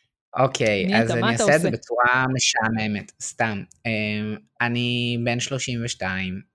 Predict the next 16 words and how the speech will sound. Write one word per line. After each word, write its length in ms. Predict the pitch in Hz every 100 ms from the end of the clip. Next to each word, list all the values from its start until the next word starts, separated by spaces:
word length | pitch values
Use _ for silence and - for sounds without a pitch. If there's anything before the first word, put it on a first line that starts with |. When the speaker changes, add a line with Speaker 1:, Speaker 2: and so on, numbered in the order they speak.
| _ _ _
Speaker 1:
אני 160 | 107 101
גר 200 | 101 98
בתל 320 | 113 - 110
אביב, 380 | 107 101 92 92
בנווה 380 | 98 95 95 101
צדק, 600 | - 101 92 95 - - - _ _ _ _ _ _ _
ואני 1500 | 107 110 104 98 98 98 98 98 98 98 - _ _ 117 113
אוהב 100 | 107
להתחיל 320 | 117 - - 113
את 80 |
הימים 320 | 123 110 107 107
שלי 560 | - 110 107 107 107 - _ _ _
די 260 | 107 110 110
באיזי, 640 | 107 98 98 98 110 147 - _ _ _ _ _ _ _ _ _ _ -
אבל, 360 | 107 104 104
אה, 600 | 104 104 104 104 104 104